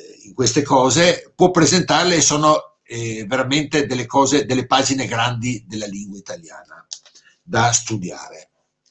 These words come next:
Una cosa che ho trovato tempo fa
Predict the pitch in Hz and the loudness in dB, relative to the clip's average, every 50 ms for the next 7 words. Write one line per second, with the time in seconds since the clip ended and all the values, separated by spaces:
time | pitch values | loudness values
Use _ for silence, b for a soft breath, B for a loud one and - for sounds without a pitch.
0 | _ _ _ _ _ _ _ _ _ _ _ _ _ _ _ _ _ _ _ _ | _ _ _ _ _ _ _ _ _ _ _ _ _ _ _ _ _ _ _ _
1 | _ _ _ _ _ _ 131 131 131 127 - 180 175 143 165 151 - 151 143 139 | _ _ _ _ _ _ 0 0 2 4 6 6 6 6 4 4 4 2 2 4
2 | - 135 143 156 147 135 120 117 - 120 113 113 127 117 117 120 156 143 - - | 4 4 4 4 4 4 2 0 -4 -8 -6 -6 -6 -6 -4 -2 -4 -2 -2 -4
3 | 110 107 117 131 - - | -6 -6 -6 -8 -10 -14